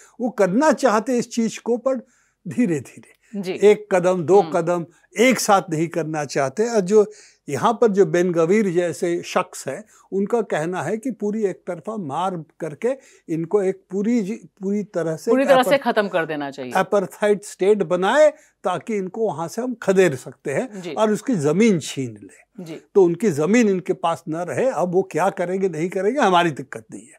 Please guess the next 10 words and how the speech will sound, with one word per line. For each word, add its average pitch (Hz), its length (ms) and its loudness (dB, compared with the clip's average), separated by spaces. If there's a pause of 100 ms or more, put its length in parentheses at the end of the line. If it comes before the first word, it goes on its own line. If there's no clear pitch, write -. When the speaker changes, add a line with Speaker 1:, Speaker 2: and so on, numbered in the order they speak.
Speaker 2:
जी। 180 200 -8 (200)
Speaker 1:
तो 247 100 0
ये 208 340 6
जो 247 180 4
चीज़ 180 500 -4
थी, 269 300 -8 (300)
ये 202 240 6
जो 233 280 6
दरार 151 500 4
है, 127 600 -4